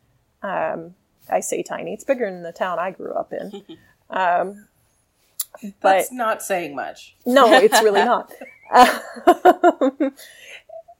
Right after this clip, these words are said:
Speaker 1: and it traces, you know, like, it, it interviews the coach. It's, uh, the national championship junior college team, um, and have been. They've won many, many championships over the last, like,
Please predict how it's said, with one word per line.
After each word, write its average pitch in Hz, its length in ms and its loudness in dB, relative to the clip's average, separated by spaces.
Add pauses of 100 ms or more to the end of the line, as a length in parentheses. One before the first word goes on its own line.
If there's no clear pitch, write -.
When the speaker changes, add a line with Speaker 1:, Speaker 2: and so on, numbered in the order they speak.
(160)
Speaker 1:
and 254 400 0
it 254 360 0
traces, 254 840 -4
you 262 200 -6
know, 202 140 -4
like, 214 200 -4
it, 214 160 -4
it - 560 -10 (540)
interviews 226 640 -6
the 226 100 -4
coach. - 720 -8
It's, 226 240 -4
uh, 190 380 -2
the 196 100 -6
national 208 720 -10
championship 196 720 -10 (380)
junior 185 280 -14
college 175 540 -6
team, 180 440 -12 (160)
um, 180 560 -10 (240)
and 190 160 -10
have 190 260 -8
been. 185 180 -4
They've 175 200 -8
won 170 380 -12
many, 185 420 -8
many 190 380 -10
championships - 800 -12
over 156 120 -10
the 170 100 -12
last, 175 300 -8
like, - 280 -8